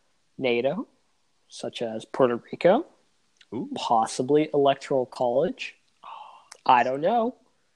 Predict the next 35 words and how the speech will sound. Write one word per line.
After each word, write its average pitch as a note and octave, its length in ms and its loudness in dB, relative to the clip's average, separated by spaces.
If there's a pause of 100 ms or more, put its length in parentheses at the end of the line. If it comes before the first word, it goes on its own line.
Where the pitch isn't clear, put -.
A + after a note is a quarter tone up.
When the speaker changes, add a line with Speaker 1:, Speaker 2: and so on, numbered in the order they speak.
(340)
Speaker 1:
We'll B2+ 160 -2
see. C#4 580 2
Speaker 2:
We F2+ 100 -12
will. G2 160 -2
Speaker 1:
I E3 100 8
mean, G#3 240 6
Cooper's C4+ 440 -4
really G3+ 240 0
happy D#3+ 320 -2
about D3 220 -4
Electoral C3+ 480 -14
Speaker 2:
Ah, A2+ 240 0
Speaker 1:
College. F#2 160 -4
Speaker 2:
yes. F#2+ 420 -6
Electoral G#2+ 460 -4
College G2+ 640 -4
Speaker 1:
<laughs> - 40 -18
Speaker 2:
and, F#2 220 -10
uh, D#2+ 240 -10 (480)
what G2 80 -10
was G2 140 -4
the A2+ 40 -6
one A2 100 -2
you A2 80 -2
had A2+ 120 -6
before G#2+ 320 -6
that? A2 200 -8 (1500)
Speaker 1:
Um, C3 440 4
Puerto C3+ 240 -4
Rico. E3+ 400 -8 (120)
Speaker 2:
Ah, F2+ 220 -6
yes. D#2 520 -16 (1200)
Puerto G#2 400 -4
Rico. E2 500 -12
Speaker 1:
Yeah. A2+ 200 -10